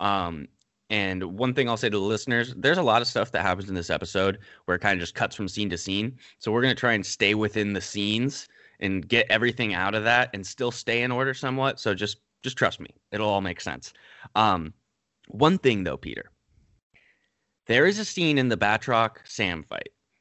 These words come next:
where Sam chucks the shield and Batroc throws up legitimately, like, a plastic desk chair.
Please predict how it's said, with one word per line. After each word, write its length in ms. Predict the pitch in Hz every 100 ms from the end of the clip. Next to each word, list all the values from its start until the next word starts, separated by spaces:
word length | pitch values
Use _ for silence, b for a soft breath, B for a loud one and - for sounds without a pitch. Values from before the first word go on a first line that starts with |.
| -
where 100 | 85
Sam 320 | - 113 131
chucks 480 | 127 - 127 - -
the 100 | 175
shield 540 | - 131 92 64 57 _ _ _ _ _ _ _ -
and 160 | - 95
Batroc 540 | 123 165 - 214 -
throws 380 | - 156 135 135
up 280 | 120 82 - _ _ -
legitimately, 800 | 123 131 160 135 71 95 87 - _ _ _ -
like, 240 | 107 104 _ _ -
a 80 | 104
plastic 680 | - - 120 139 - 208 208 _ _ -
desk 400 | 120 127 - -
chair. 400 | - 92 -